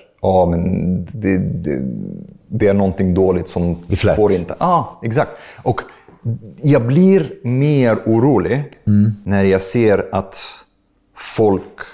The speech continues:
Speaker 1: börjar lite vackla. Att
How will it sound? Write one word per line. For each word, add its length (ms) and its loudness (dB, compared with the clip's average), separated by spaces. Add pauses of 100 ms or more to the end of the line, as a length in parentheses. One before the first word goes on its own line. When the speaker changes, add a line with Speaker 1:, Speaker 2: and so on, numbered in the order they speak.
(520)
Speaker 1:
börjar 460 0
lite 520 -2
vackla. 840 -4 (200)
Att 220 -8